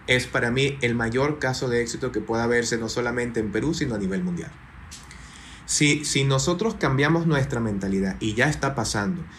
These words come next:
y eventos como los que estamos haciendo tú y yo, Álvaro,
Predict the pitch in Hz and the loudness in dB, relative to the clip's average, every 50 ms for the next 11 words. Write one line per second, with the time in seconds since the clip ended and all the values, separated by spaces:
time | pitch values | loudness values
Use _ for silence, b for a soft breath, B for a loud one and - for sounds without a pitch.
0 | B B B B B - 160 160 165 170 196 208 208 208 226 220 - 196 190 170 | B B B B B 4 6 6 8 8 6 4 4 2 -2 -2 0 2 2 4
1 | 160 151 135 135 147 131 135 165 170 180 180 160 160 151 147 147 147 143 147 - | 4 4 2 2 -2 -2 0 2 2 4 4 4 4 2 2 2 0 0 2 0
2 | 151 147 147 147 139 135 120 107 95 90 87 78 | 0 2 2 2 4 4 2 2 2 0 -4 -6